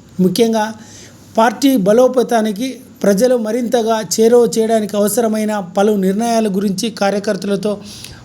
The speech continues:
ప్రత్యేకంగా చర్చించడం జరిగిందని ఆర్థిక శాఖ మంత్రి పయ్యావుల కేశవ్, టీడీపీ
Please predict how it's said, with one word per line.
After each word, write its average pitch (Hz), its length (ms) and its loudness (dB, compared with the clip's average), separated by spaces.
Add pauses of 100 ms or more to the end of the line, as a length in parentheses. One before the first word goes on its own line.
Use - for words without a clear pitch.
(120)
ప్రత్యేకంగా 226 640 0 (140)
చర్చించడం 214 540 -2 (100)
జరిగిందని 196 540 -2 (1040)
ఆర్థిక 226 300 0 (100)
శాఖ 233 220 -2 (140)
మంత్రి 208 240 -2 (100)
పయ్యావుల 208 420 2 (120)
కేశవ్, 226 360 -2 (540)
టీడీపీ 226 460 2